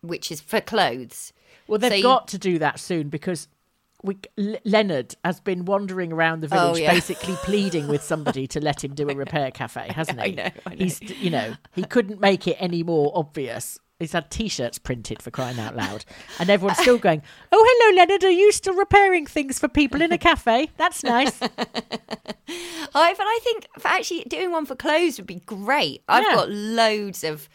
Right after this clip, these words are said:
Speaker 1: uh, shoes, clo-, you clo-, you know, clothes that need
Speaker 2: Yeah.
Speaker 1: buttons, uh, kids stuff that need darning or
Speaker 2: Yeah.
Speaker 1: whatever you do. I, I would,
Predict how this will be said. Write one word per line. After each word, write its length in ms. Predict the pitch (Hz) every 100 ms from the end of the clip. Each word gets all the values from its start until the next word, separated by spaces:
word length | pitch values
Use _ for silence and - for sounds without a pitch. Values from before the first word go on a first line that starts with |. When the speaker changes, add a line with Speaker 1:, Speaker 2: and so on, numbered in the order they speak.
| _ _ _ _ _
Speaker 1:
uh, 340 | - 180 170 175
shoes, 840 | - - 240 208 202 202 190 - _
clo-, 460 | - 208 190 175 180
you 120 | 220
clo-, 140 | 214 247
you 200 | 220 240
know, 100 | 208
clothes 380 | 233 220 208 -
that 120 | -
need 180 | 202 165
Speaker 2:
Yeah. 60 | _
Speaker 1:
buttons, 440 | - 135 127 -
uh, 100 | 160 -
kids 260 | - 254 -
stuff 260 | - 165
that 100 | 170 180
need 260 | 170 156 _ - - 151
darning 640 | 208 170 180 165 120 143 143
or 180 | 143
Speaker 2:
Yeah. 160 | 147 120
Speaker 1:
whatever 280 | 156 156 151
you 100 | 165
do. 320 | 156 147 151 - - - _ _
I, 320 | - - 214 208
I 200 | 220 214
would, 140 | 208